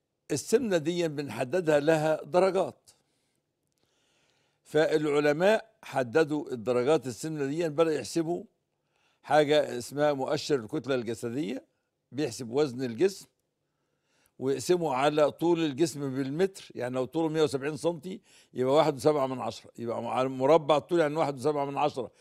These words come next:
في واحد وسبعة من عشرة، الجذر التربيعي بتاعهم ده في المقام،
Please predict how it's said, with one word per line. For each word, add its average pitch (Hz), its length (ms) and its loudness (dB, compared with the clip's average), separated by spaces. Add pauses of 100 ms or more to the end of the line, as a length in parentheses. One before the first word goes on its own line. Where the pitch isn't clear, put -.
(300)
في 139 100 -2
واحد 147 240 4
وسبعة 160 340 4
من 147 120 -4
عشرة، 185 520 0 (320)
الجذر 156 320 2
التربيعي 156 360 2
بتاعهم 170 520 -2 (880)
ده 165 220 6
في 156 80 2
المقام، 160 640 2